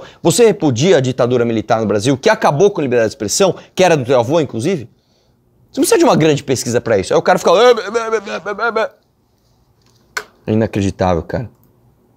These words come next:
Então, dessa forma, dessa forma, aí eu vou trazer pra você o que vai acontecer. Sabe o que vai acontecer aqui no Brasil? Nada. Nada. Vou até te dizer. Você reparou que o Elon Musk tirou a mão, tirou o pé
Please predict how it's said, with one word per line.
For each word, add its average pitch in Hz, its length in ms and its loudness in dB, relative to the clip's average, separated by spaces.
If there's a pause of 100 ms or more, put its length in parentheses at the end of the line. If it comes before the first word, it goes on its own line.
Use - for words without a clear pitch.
(160)
Então, 175 240 0
dessa 220 440 2
forma, 117 460 -4 (540)
dessa 120 220 -4
forma, 117 360 -2 (420)
aí 101 200 2
eu 143 60 4
vou 135 140 -2
trazer 131 260 -2
pra 123 120 -4
você 117 160 -4
o - 20 -4
que 123 60 -8
vai 123 80 -2
acontecer. 104 380 -4 (160)
Sabe 220 220 0
o - 20 -4
que 135 60 -2
vai 98 80 -2
acontecer 95 200 -8
aqui 95 80 -10
no 90 80 -6
Brasil? 95 380 -4 (560)
Nada. 123 480 0 (880)
Nada. 131 440 0 (120)
Vou 117 100 -2
até 143 160 0
te 170 140 -6
dizer. 123 420 -2
Você - 160 -2
reparou 123 640 0
que - 100 -4
o 117 60 0
Elon 117 160 0
Musk 110 340 -4
tirou 104 500 -2 (200)
a 95 100 -4
mão, 101 320 0
tirou 120 240 0
o 113 40 -2
pé 117 420 -2